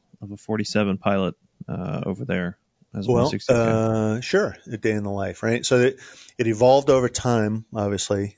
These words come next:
Speaker 2: Um, and we did, our rotations were different, right? So when people ask me, "Well, how many deployments did you do?" It's like, "I don't know."
Speaker 1: Right.
Speaker 2: You know, I mean,
Speaker 1: <laughs> Yeah.
Speaker 2: I've got like, uh, you know, nine hash marks on my sleeve. So you figure the, the time, but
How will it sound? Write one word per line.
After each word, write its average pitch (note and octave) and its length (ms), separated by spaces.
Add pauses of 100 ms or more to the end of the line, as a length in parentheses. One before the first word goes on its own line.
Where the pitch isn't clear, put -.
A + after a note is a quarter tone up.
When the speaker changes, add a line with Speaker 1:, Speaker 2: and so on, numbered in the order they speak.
(140)
Speaker 2:
Um, F#2+ 640 (540)
and G#2 80
we A2+ 160
did, C#3 400 (560)
our A#2+ 140
rotations A#2 640
were A2 100
different, G2+ 380
right? G2+ 160
So A2 140
when G#2+ 100
people A#2+ 260
ask G#2+ 240
me, G#2 80
"Well, G2 120
how A#2+ 80
many E3 120
deployments A3+ 460
did F#2+ 140
you F#2 60
do?" F#2 220
It's F2 80
like, G2 100
"I G#2+ 360
don't G2 140
know." G2+ 220 (420)
Speaker 1:
Right. A2 220 (140)
Speaker 2:
You G2 80
know, G2+ 360
I G#2 60
mean, G#2 100
Speaker 1:
<laughs> - 40
Yeah. G#2 60
Speaker 2:
I've A2+ 120
got G#2+ 220
like, G#2 280
uh, G2+ 280
you G#2 100
know, G2 60
nine G#2+ 260
hash G#2+ 300
marks G#2 240
on G#2+ 80
my G2 100
sleeve. G2 420
So G2 180
you G2 140
figure G2 260
the, F#2 220 (360)
the G#2 100
time, G#2 640
but G2+ 160